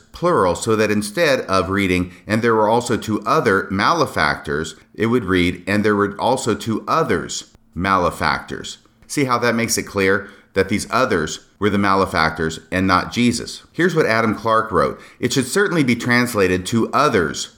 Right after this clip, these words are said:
plural, malefactors, as in the Bible published by the King's printer, Edinburgh. As it now stands in the text, it seems to intimate that our blessed Lord was also a malefactor.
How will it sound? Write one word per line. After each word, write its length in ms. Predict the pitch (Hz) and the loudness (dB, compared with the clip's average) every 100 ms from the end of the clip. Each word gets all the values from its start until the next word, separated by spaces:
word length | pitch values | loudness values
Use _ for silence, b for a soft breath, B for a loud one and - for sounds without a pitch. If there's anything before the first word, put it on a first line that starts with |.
| _ | _
plural, 600 | - 190 156 73 71 - b b - | -4 0 2 0 -4 -16 b b -4
malefactors, 920 | 104 113 104 98 92 78 - 62 - - | 0 2 2 2 0 0 -2 -8 -8 -4
as 180 | 104 | 0
in 120 | 113 123 | 2 2
the 80 | |
Bible 300 | 113 101 101 | 2 2 2
published 480 | 107 107 95 98 - | 0 0 2 0 0
by 120 | 98 | 0
the 80 | 92 | 0
King's 360 | 92 107 101 95 | 0 0 0 -2
printer, 500 | - 90 - 85 - B B _ - | -2 -2 0 -2 -4 B B _ -2
Edinburgh. 580 | 127 110 82 60 - - B B B | 0 0 -2 -4 -6 -16 B B B
As 160 | 127 | 0
it 100 | 127 | 2
now 180 | 123 160 | 2 0
stands 400 | 180 117 98 95 | 0 2 2 0
in 80 | 87 | -2
the 60 | |
text, 420 | 85 - 156 92 101 | -4 -2 0 0 -2
it 80 | |
seems 240 | 90 175 190 | -2 -2 0
to 120 | 123 | 0
intimate 380 | 92 87 90 98 | 0 0 0 2
that 100 | 98 | 2
our 80 | 85 | 2
blessed 420 | 78 147 180 196 | 2 0 0 -2
Lord 280 | 98 85 90 | 2 0 2
was 160 | 98 | 0
also 320 | 80 78 80 104 | 0 0 0 0
a 60 | |
malefactor. 800 | 139 185 196 - 82 64 - - | 2 2 0 0 -2 -2 -8 -14